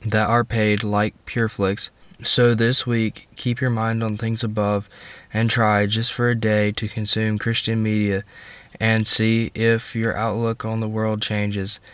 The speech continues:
And when it does, then maybe you should stop c-, consuming secular media for a week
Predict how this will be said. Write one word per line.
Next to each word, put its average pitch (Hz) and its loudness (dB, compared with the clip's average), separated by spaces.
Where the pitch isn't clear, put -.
And 107 0
when 110 2
it 123 0
does, 101 0
then 107 2
maybe 113 0
you 113 -2
should 110 -6
stop 113 -2
c-, - -18
consuming 113 0
secular 120 2
media 113 2
for 117 -2
a 110 2
week 110 0